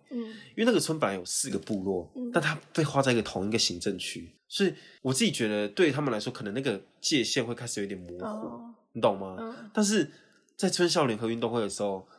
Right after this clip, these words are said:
Speaker 2: 他们这四个部落是拆开的，然后一起比那个，那个什么接力赛。
Speaker 1: 什么叫，哎，正常不是村校联合会一，一起成为一个群体吗？
Speaker 2: 不是，因为村校联合就是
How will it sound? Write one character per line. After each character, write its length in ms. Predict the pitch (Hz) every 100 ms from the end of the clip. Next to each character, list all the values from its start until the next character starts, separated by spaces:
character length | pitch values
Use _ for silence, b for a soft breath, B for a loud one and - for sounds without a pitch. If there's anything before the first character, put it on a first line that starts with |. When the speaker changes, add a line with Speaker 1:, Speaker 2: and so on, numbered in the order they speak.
| b
Speaker 2:
他 140 | -
们 60 | 143
这 100 | 139
四 180 | - 127
个 80 |
部 160 | 113 117
落 100 | 107
是 120 | 110
拆 240 | 107 - 98
开 280 | - 95 87
的， 60 | 87 _ -
然 120 | 107
后 20 |
一 80 | 143
起 160 | -
比 280 | 101 - 90
那 80 | 92
个， 260 | 98 95 - _ -
那 100 | 120
个 100 | 113
什 140 | -
么 100 | 110 - _
接 200 | - 107
力 120 | 101
赛。 320 | - 104 85 -
Speaker 1:
什 180 | - 269
么 140 | 233
叫， 180 | 277 294 b b b b
哎， 180 | 359 -
正 180 | 415 320
常 240 | 262 202
不 140 | 214
是 160 | 233 285
村 580 | 277 - - 233 233 233
校 320 | - 240 180
联 240 | - -
合 220 | 214 220 202
会 260 | 233 220 -
一， 240 | 254 208 - _ _
一 180 | 294 254
起 460 | - - 208 - - -
成 320 | - 202 202
为 180 | 196 190
一 140 | 214
个 200 | 196 185
群 360 | - - 202 208
体 180 | -
吗？ 140 | - - B B B -
Speaker 2:
不 80 | 185
是， 80 |
因 80 | 247
为 60 | 240
村 280 | - 208 214
校 180 | 214 147
联 120 | 123
合 160 | 123
就 140 | 120 165
是 260 | - 135